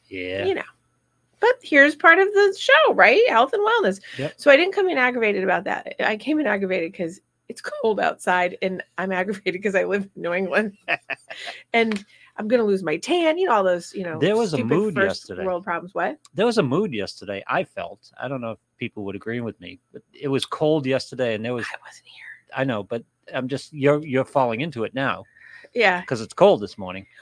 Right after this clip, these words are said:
Speaker 2: Well, and I, I
Speaker 1: Yesterday it was cold, and there seemed to be a mood.
Speaker 2: Well, I got out of the car just now, right?
Speaker 1: Mm-hmm.
Speaker 2: And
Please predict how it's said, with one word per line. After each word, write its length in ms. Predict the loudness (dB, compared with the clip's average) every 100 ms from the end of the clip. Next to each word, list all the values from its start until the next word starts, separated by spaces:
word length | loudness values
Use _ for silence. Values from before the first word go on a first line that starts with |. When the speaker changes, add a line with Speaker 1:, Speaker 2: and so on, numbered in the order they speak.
| _
Speaker 2:
Well, 120 | 4
and 120 | 6 6
I, 60 |
I 40 | 4
Speaker 1:
Yesterday 440 | 4 2 2 2
it 40 |
was 140 | 2 -2
cold, 320 | -2 -2 -2
and 80 | -4
there 60 | -8
seemed 300 | -6 -6 -6
to 60 |
be 140 | -6 -6
a 40 |
mood. 260 | -4 -6 -8 _ _ _ _
Speaker 2:
Well, 120 | -2
I 40 | 2
got 180 | 2 4
out 200 | 2 0
of 60 |
the 60 | -8 _
car 340 | -8 -2 0 0
just 200 | -6 -8
now, 240 | -6 -4
right? 360 | -4 -4 -4 -6
Speaker 1:
Mm-hmm. 60 | -8
Speaker 2:
And 220 | -10 -10